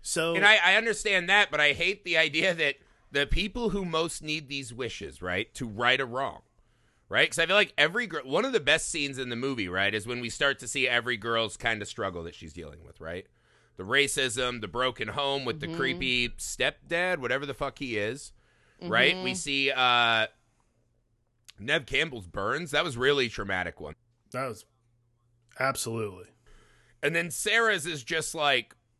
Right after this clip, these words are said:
Speaker 2: "I'm so rich." Meh. <laughs> It's
Speaker 1: Yeah,
Speaker 2: like,
Speaker 1: Rob-,
Speaker 2: it's just
Speaker 1: uh,
Speaker 2: a, it's, it's weird. There's a dynamic <laughs> there that was very
Speaker 1: Robin
Speaker 2: strange.
Speaker 1: Tooney's, Robin Tooney's problems are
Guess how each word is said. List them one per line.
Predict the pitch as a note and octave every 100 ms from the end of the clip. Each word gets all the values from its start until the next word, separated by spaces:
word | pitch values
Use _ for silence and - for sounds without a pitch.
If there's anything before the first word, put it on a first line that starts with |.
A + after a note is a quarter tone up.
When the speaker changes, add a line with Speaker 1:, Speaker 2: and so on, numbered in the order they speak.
| - - - - -
Speaker 2:
"I'm | E3
so | - - F#3 -
rich." | F3+ G3+ - - - - _ _ _ _ _ - - _ _ _ _ _ _ _ _
Meh. | F3+ G3 D3 A#2+ - _
<laughs> | G#3 -
It's | D#4
Speaker 1:
Yeah, | -
Speaker 2:
like, | - C4+
Speaker 1:
Rob-, | G3 F#3 E3 - _ -
Speaker 2:
it's | A#3
just | - G#4+
Speaker 1:
uh, | -
Speaker 2:
a, | A3 -
it's, | - A#3+ - F3+
it's | G#3+ A3+
weird. | F#3+ B3+ E4 B3
There's | D3+ F#3+
a | A#3
dynamic | F#3+ F#3 G#3 - A4 F4+ A#3 A3
<laughs> |
there | A3
that | A3+ A3+
was | B3
very | F3+ F3+
Speaker 1:
Robin | D#3+ F3 F#3+ A#3+ -
Speaker 2:
strange. | F#3+ F3
Speaker 1:
Tooney's, | E3 C#3+ -
Robin | D3 F#3+ B3 G3+
Tooney's | G3+ F#3 D#3+
problems | D#3+ D3 C#3 C#3 B2+
are | B2 A2+ A2 G#2+ G2